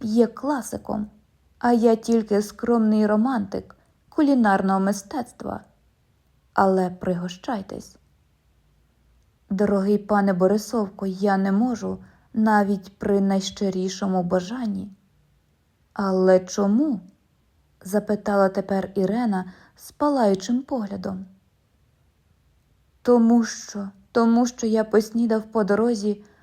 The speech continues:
вже одинадцять разів». «Якщо ви поснідали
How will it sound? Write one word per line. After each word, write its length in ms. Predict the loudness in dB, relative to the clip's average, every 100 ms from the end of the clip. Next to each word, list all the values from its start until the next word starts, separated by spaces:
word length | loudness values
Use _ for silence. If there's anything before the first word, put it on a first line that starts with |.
| _ -4
вже 360 | 0 0 0 0
одинадцять 800 | 0 2 0 0 -6 -12 -10 -10
разів». 480 | -10 -8 -10 -10 -14 _ _ _ _ _ _ _ _ _ _ _ _ _ _ _ _ _ _
«Якщо 540 | 0 2 2 0 4 6
ви 120 | 6
поснідали 800 | 4 2 0 -6 -2 -2 -2